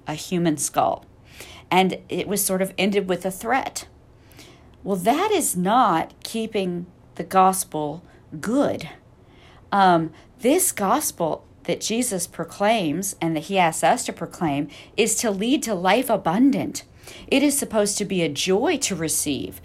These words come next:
and to live out, not a threat of condemnation.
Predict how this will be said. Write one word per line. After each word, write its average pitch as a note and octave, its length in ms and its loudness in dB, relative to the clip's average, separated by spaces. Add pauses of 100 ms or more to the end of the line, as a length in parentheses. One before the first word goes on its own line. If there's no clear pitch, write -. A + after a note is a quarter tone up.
(220)
and F3+ 180 0
to G3+ 120 -2
live F#3 260 2
out, - 280 0 (200)
not F#3 680 0
a D#3+ 60 -4
threat E3+ 400 0
of C#3+ 120 -6
condemnation. D3+ 960 -2